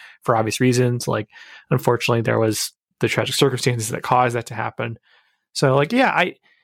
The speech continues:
she's not my favorite character in the movie and, or anything, but I do think she's not, like, not as bad as some people say that she is.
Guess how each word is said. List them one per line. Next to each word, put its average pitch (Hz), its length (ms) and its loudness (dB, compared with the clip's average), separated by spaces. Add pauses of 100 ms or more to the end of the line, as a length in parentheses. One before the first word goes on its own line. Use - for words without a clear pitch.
she's 196 200 -2
not 240 180 2
my 139 120 2
favorite 127 400 0
character 123 340 -2
in 117 80 -2
the 113 60 -2
movie 131 720 2 (640)
and, 127 480 0
or 127 140 2
anything, 117 400 -2
but 127 100 2
I 147 60 4
do 139 180 2
think 135 280 -2
she's 113 200 -4
not, 117 300 0 (680)
like, 139 220 0
not 170 220 4
as 139 100 0
bad 123 320 2
as 127 120 -2
some 127 140 -2
people 120 520 -4
say 120 260 0
that 131 160 -2
she 117 240 -2
is. 113 460 -4